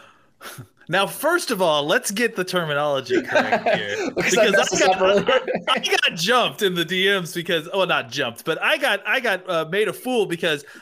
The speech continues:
Speaker 2: I took pet cats to mean usually guys outside the f-, first round, right? Usually guys that are kinda later day guys.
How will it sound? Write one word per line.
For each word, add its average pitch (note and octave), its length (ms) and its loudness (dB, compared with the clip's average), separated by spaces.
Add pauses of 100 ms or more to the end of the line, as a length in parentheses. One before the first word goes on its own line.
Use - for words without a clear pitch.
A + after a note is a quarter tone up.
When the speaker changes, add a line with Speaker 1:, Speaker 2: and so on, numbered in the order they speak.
(160)
Speaker 2:
I A#3 180 0
took E4 300 -6 (200)
pet F#3+ 220 -4
cats E3+ 300 -2
to F3 120 -6
mean D3+ 480 -6
usually B3+ 380 -2
guys F#3+ 300 2
outside E3 340 2
the C#3 100 -6 (160)
f-, C#3 200 -10
first C3 280 -4
round, G#2 320 -8
right? C3 200 -4
Usually G#3+ 400 0
guys E3 320 2
that D3 100 -2
are C#3 80 0
kinda C#3 220 -2
later D3 440 0
day C3 300 0
guys. A#2+ 480 -2